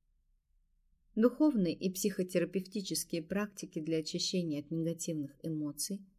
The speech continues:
и комплексов, в том числе подсознательных.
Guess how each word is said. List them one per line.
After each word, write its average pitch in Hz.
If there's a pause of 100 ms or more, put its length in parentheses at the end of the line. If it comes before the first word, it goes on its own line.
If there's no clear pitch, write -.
(120)
и 190
комплексов, 190 (480)
в -
том 147
числе 202 (220)
подсознательных. 170